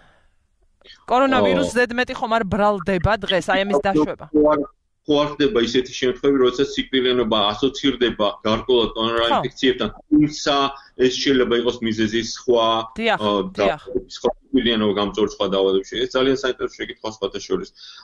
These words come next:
Speaker 2: მე არ ვიცი ხა ამ კუთხით, ა, თვალი არ მიმიდევნებია რა ხდება, მაგრამ დარწმუნებული ვარ, როდესაც, ო,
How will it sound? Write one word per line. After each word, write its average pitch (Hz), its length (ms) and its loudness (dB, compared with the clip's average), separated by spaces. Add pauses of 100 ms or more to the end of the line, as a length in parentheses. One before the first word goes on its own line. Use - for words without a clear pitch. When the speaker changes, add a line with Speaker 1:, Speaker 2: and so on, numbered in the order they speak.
(100)
Speaker 2:
მე 107 240 2 (180)
არ 156 200 0
ვიცი 185 300 0
ხა 143 160 -2
ამ 123 220 0
კუთხით, - 480 -4
ა, 117 160 0 (140)
თვალი 120 300 0
არ 117 120 -2
მიმიდევნებია 117 680 -2
რა 104 120 0
ხდება, 113 280 -2
მაგრამ 101 300 2
დარწმუნებული 143 840 2
ვარ, 104 180 2 (300)
როდესაც, 123 720 0
ო, 101 180 0